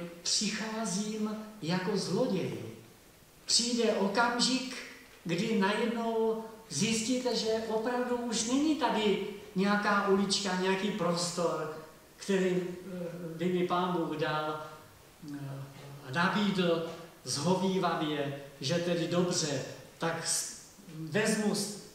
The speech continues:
do nebe jenom spravedlivé, čisté, ty, kteří nelžou, kteří mají čistou mysl, fajn, ale ty jediný budeš výjimka.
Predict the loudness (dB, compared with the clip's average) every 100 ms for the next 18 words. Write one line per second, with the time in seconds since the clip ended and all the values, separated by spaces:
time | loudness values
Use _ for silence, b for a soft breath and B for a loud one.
0 | -8 0 2 2 2 4 4 2 0 0
1 | 0 2 4 4 2 2 2 2 0 0
2 | -2 -2 -2 -2 -4 0 2 2 0 0
3 | 0 2 0 0 -2 -2 -2 B B B
4 | -2 2 2 0 2 4 6 4 2 2
5 | 0 0 2 2 0 B B B -2 2
6 | 4 6 6 6 6 4 4 4 2 0
7 | 0 0 0 -2 -8